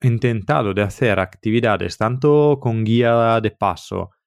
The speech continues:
tanto con barco y tanto con moto de nieve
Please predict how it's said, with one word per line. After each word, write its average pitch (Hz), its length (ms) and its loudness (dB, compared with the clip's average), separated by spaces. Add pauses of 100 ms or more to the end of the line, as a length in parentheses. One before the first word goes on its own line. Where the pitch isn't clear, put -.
(300)
tanto 127 500 -2
con 101 400 -2
barco 143 420 -2
y 131 120 0
tanto 104 400 -4
con 107 200 -2
moto 110 260 0
de 127 120 2
nieve 117 500 0